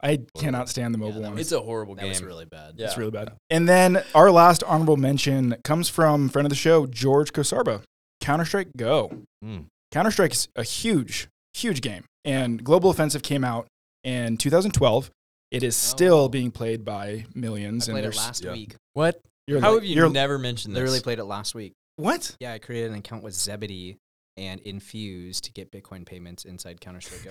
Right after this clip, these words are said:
Speaker 1: <laughs> You're
Speaker 4: Oh
Speaker 1: trying to, you're
Speaker 4: my
Speaker 1: earning
Speaker 4: gosh, that's
Speaker 1: Bitcoin by
Speaker 4: awesome.
Speaker 1: playing
Speaker 3: Yeah.
Speaker 1: Counter-Strike?
Speaker 4: It's the only incentive.
Speaker 3: I didn't 'cause I'm not good.
Speaker 1: Have any of
Speaker 3: But
Speaker 1: you
Speaker 3: yeah.
Speaker 1: other, have you guys played it before?
Speaker 2: Yeah,
Speaker 3: No.
Speaker 2: yeah. No, I just
Speaker 1: You
Speaker 2: did a bunch of work for them,
Speaker 1: I was gonna say, you
Speaker 2: so.
Speaker 1: did art.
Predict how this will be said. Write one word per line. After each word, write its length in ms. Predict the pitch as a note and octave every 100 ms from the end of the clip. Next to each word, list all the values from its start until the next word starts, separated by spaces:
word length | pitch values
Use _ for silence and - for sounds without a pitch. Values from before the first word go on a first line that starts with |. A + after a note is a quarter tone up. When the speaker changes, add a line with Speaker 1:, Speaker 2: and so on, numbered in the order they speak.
| -
Speaker 1:
<laughs> 100 | A#2
You're 100 | F3
Speaker 4:
Oh 40 |
Speaker 1:
trying 260 | A#2 - G#2
to, 60 | E3
you're 80 | E3
Speaker 4:
my 80 | -
Speaker 1:
earning 360 | E3 E3 D3+
Speaker 4:
gosh, 180 | C#3 C3
that's 200 | D3+ D3
Speaker 1:
Bitcoin 340 | C#3 C#3 C3 A#2+
by 120 | B2
Speaker 4:
awesome. 100 | B2
Speaker 1:
playing 360 | C#3 C3+ A#2+ A2
Speaker 3:
Yeah. 100 | -
Speaker 1:
Counter-Strike? 360 | C3+ B2+ E3+
Speaker 4:
It's 80 | F3+
the 40 | B2
only 280 | A#2+ A#2+
incentive. 520 | G#2+ G2 G#2 F#2 F2+ -
Speaker 3:
I 120 | C#3+
didn't 260 | C#3+ A2+ A2
'cause 160 | A#2 A2
I'm 120 | G#2+
not 200 | F#2 -
good. 260 | G2+ F#2 E2+ -
Speaker 1:
Have 180 | F3+ F#3+
any 180 | F3+ A3
of 40 |
Speaker 3:
But 60 | G#3
Speaker 1:
you 80 |
Speaker 3:
yeah. 200 | E3 F#2+ - F3
Speaker 1:
other, 240 | E3 F#3
have 180 | D#3+ D3
you 80 | D#3+
guys 140 | F3+
played 160 | F#3 F#3
it 40 |
before? 260 | F3+ F#3 G3
Speaker 2:
Yeah, 180 | G2+ B2+
Speaker 3:
No. 240 | F#2 F2 E2+
Speaker 2:
yeah. 120 | G2+ G2+ _ A2+
No, 80 |
I 160 | A2+ G2+
just 100 | C#3
Speaker 1:
You 80 | G#3
Speaker 2:
did 100 | B2+
a 20 |
bunch 240 | A2 G2+ F#2
of 60 |
work 180 | F#2 -
for 100 | G#2
them, 100 | C#2+
Speaker 1:
I 60 | F#3
was 80 |
gonna 120 | G#3 A3+
say, 100 | C4+
you 120 | E3
Speaker 2:
so. 100 | A#3+
Speaker 1:
did 160 | - -
art. 280 | A3+ F#3